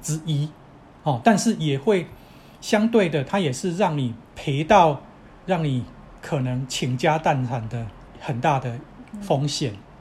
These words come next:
Speaker 1: 从刚刚我们的数字里面看到嘛，哦，就是一百个已经有五十几个已经收掉，百分-，还有六十几个其实是还没有回本的。哦，那回-，还没有回本的，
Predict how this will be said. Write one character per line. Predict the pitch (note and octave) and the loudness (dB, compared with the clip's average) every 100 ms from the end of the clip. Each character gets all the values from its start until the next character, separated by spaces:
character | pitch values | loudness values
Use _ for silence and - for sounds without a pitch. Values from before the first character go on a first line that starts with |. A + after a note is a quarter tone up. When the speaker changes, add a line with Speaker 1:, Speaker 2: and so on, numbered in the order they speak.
| - - | -20 -6
Speaker 1:
从 | F#3 G#3 | -2 2
刚 | A3 | 4
刚 | A#3 | 4
我 | G#3+ | 4
们 | D3 | 2
的 | C#3+ | -2
数 | C#3 - E3+ | -2 -2 -2
字 | F#3+ | -2
里 | D#3 | -2
面 | B2+ D3+ | -2 -2
看 | E3 C3+ | -2 -2
到 | D3 B2 | -2 -4
嘛， | A#2 G#2+ | -6 -8
哦， | A#2 | -4
就 | D#3 | -4
是 | F3 E3+ | -4 -4
一 | G3+ | -4
百 | F#3+ B2+ | 0 -2
个 | B2+ | -2
已 | C3 | -6
经 | D#3 | -4
有 | D#3+ | -4
五 | D3 B2+ | -2 -6
十 | A#2+ | -6
几 | D#3 B2+ | -8 -6
个 | C3+ | -6
已 | |
经 | B2+ C3 | -4 -6
收 | - B2+ | -4 -4
掉， | C3 B2+ - - - - | -2 -4 -6 -20 -12 -6
百 | B2+ | -4
分-， | D#3 - | -4 -6
还 | - | -2
有 | F3 C#3 F3 | 0 0 2
六 | G3+ | 2
十 | - | 2
几 | E3 C#3 | -4 -6
个 | A#2+ A#2+ - | -6 -8 -8
其 | - | -8
实 | C#3 C#3+ | -6 -6
是 | D#3 | -6
还 | D3+ C3+ | -4 -4
没 | |
有 | C#3+ | -4
回 | B2+ B2 B2+ | -4 -8 -8
本 | A#2+ G2+ | -10 -12
的。 | G2+ - - - - | -16 -18 -20 -20 -8
哦， | D#3 C3 | -2 2
那 | G3 | 2
回-， | F3+ F3+ G3+ - - | 4 2 0 -8 -8
还 | - G3+ | 0 6
没 | A#3 | 8
有 | A3+ | 8
回 | D#3 F#3 | 4 0
本 | E3+ B2+ | 0 -2
的， | B2+ | -4